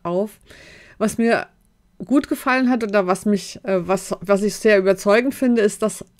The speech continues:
es rauskommt, dass die, äh, Wahl der eigenen Lebensform eigentlich nicht wirklich eine Wahl ist, weil wir immer eingebunden sind, also und beeinflusst sind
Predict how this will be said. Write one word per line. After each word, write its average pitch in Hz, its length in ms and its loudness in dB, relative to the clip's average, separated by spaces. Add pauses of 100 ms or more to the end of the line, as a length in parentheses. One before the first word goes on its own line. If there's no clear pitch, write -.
(160)
es 180 180 -10
rauskommt, 196 760 0
dass - 240 -4
die, 190 320 -2 (720)
äh, 170 160 -4
Wahl 190 680 4
der 180 240 -2
eigenen 190 460 2
Lebensform 190 720 -2
eigentlich 185 500 0
nicht 185 220 -2
wirklich 185 320 0
eine 175 260 -2
Wahl 160 240 2
ist, 208 300 0
weil 175 180 0
wir 175 240 0 (640)
immer 208 420 2
eingebunden 190 640 2
sind, 190 300 -2
also 175 400 -2
und 185 240 0
beeinflusst 160 560 -2
sind 175 400 -4